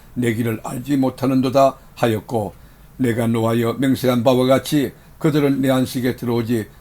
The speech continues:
못하리라 하였다 하였느니라. 형제들아, 너희는 삼가 혹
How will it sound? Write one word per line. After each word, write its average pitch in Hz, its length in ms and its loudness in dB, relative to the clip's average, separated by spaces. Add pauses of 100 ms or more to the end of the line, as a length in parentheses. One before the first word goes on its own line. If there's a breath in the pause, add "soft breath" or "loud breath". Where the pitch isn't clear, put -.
못하리라 117 580 -2
하였다 139 720 -2 (160)
하였느니라. 113 600 -2 (380 loud breath)
형제들아, 135 720 4 (300 soft breath)
너희는 135 360 4
삼가 135 360 2
혹 143 320 2